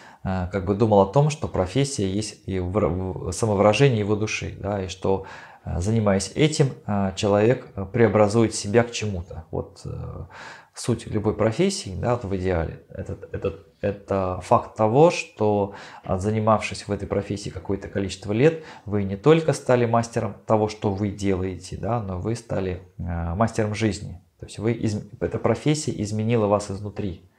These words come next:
Тогда, когда все, что существует, э, в, в природе, оно сливается, э, в единый смысл.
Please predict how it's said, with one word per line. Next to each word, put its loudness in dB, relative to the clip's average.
Тогда, 2
когда 2
все, 0
что -4
существует, -4
э, -6
в, -8
в -16
природе, 4
оно 0
сливается, 2
э, -4
в 2
единый 0
смысл. -8